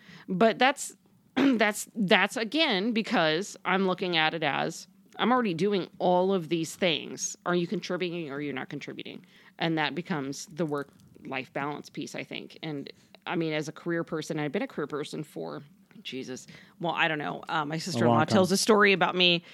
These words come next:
Speaker 1: uh, at age seventeen telling them that I couldn't go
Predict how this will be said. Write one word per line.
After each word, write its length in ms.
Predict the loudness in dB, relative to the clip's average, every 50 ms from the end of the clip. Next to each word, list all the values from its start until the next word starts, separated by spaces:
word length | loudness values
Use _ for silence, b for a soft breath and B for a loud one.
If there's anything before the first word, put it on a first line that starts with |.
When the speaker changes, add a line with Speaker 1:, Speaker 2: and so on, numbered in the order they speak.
| B B B B B B
Speaker 1:
uh, 220 | B 2 4 4 2
at 300 | 2 2 2 2 2 2 0 0
age 260 | 0 0 0 0 0
seventeen 680 | 2 2 2 2 2 -2 -2 0 2 4 4 4 4
telling 280 | 4 2 2 2 2 0
them 120 | 0 -2
that 100 | -2 -2
I 80 | -4 -4
couldn't 360 | -4 -6 -6 -4 -2 -4 -2
go 460 | 0 0 0 0 -2 -2 -4 -6 -6